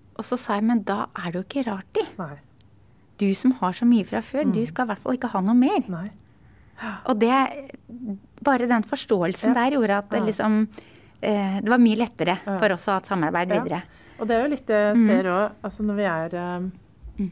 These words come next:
Speaker 2: eh, som fastlegen, når den blir kjent med pasienter,
Speaker 1: Mm.
Speaker 2: følger de over flere år,
Speaker 1: Mm.
Speaker 2: eh, får høre litt, litt fra livet, litt fra tidligere i livet,
Speaker 1: Mm.
Speaker 2: eh, men liksom får noen drypp her og der, så,
Speaker 1: Mm.
Speaker 2: så får vi,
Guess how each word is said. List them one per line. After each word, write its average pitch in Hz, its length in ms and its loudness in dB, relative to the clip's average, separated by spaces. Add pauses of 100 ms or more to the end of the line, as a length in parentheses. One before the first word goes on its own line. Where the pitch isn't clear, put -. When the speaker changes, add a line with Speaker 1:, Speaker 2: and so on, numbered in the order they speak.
Speaker 2:
eh, - 420 -12
som 208 140 -6
fastlegen, 185 380 -4
når 202 100 0
den 202 120 0
blir 226 80 -2
kjent 175 480 -8
med 190 100 -8
pasienter, 202 560 -2
Speaker 1:
Mm. 208 560 4
Speaker 2:
følger 202 380 -4
de 180 80 -4
over 175 160 -4
flere 175 280 -6
år, 233 300 2 (100)
Speaker 1:
Mm. 196 420 2 (300)
Speaker 2:
eh, 196 220 -2
får 214 240 -6
høre 214 260 -4
litt, 240 200 -8 (360)
litt - 360 -4
fra 285 180 0
livet, 254 520 0
litt 214 180 -2
fra - 140 -14 (140)
tidligere 208 340 -2
i 202 60 0
livet, 220 480 2
Speaker 1:
Mm. 196 260 4
Speaker 2:
eh, 202 640 -2
men 208 200 -4
liksom 220 240 -6
får 233 100 -4
noen 269 120 -4
drypp 233 200 -4
her 202 140 -2
og 208 80 -2
der, 254 220 2
så, 214 320 -2
Speaker 1:
Mm. 208 100 -6
Speaker 2:
så 214 260 -12
får 196 280 -6
vi, 269 180 -2